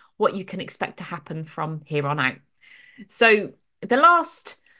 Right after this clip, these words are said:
probably eight months, I've been having some big, big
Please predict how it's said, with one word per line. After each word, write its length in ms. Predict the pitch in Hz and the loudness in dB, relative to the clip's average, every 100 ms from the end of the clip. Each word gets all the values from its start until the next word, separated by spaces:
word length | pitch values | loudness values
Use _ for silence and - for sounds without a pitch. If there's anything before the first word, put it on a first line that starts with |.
| _ | _
probably 320 | - 262 - - | -2 -2 -2 2
eight 220 | 208 202 | 2 2
months, 420 | 160 151 143 - - | -2 -2 -6 -10 -10
I've 140 | 156 | -10
been 100 | 180 | -8
having 300 | 165 165 160 | -6 -6 -6
some 260 | 147 156 143 _ | -8 -8 -10 _
big, 580 | - 208 196 185 185 - | 8 8 8 4 2 -2
big 380 | 165 147 143 | 2 2 0